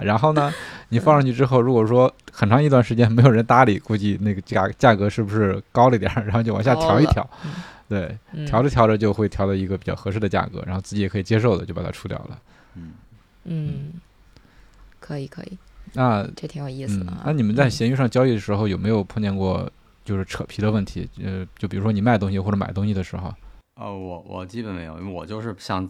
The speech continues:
Speaker 3: 刚才前面说的，我都写挺清楚的，照片儿也
Speaker 1: 看得比较准。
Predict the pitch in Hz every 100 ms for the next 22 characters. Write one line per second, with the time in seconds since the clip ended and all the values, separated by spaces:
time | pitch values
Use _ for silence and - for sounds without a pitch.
0 | - 110 101 98 87 90 92 95 87 78
1 | 85 - 85 87 76 95 92 82 - -
2 | 87 82 95 90 123 95 110 104 87